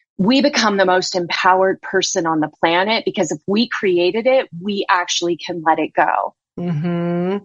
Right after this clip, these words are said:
Speaker 1: And once you realize that, you're like, "Oh my gosh,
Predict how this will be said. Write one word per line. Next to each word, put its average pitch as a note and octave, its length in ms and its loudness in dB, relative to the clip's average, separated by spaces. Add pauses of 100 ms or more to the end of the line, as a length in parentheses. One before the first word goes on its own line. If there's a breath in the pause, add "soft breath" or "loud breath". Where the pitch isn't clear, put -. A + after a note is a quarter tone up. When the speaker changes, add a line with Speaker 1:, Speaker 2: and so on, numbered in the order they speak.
(100)
Speaker 1:
And F3+ 460 2 (340)
once G3+ 480 2
you A#3 160 2
realize F3 420 2
that, D#3+ 320 0
you're E3 220 -2
like, D#3 260 0 (400)
"Oh E3+ 140 4
my D3+ 160 2
gosh, C3 360 0